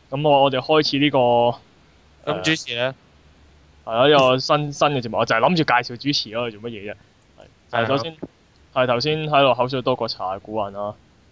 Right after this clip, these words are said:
Speaker 2: 係，我係多角度古人。
Speaker 1: 仲有呢個，仲有呢個three D版嘅 L 妹啦。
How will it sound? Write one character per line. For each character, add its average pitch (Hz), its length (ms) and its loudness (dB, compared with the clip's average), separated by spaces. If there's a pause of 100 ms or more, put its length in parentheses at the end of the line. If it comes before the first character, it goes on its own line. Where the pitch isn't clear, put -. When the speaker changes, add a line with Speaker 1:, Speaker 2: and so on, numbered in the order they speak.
(120)
Speaker 2:
係， 135 120 0
我 135 120 4
係 135 40 2
多 143 200 2
角 127 140 0
度 113 180 -2
古 113 160 -4
人。 107 120 -8 (1000)
Speaker 1:
仲 123 120 -2
有 - 20 2
呢 156 120 4
個， 135 500 4 (720)
仲 143 120 4
有 151 40 4
呢 170 60 4
個 165 80 6 (100)
three 160 220 -2
D 147 160 4
版 131 240 2
嘅 117 640 2
L 127 180 0
妹 104 220 -8
啦。 110 200 -4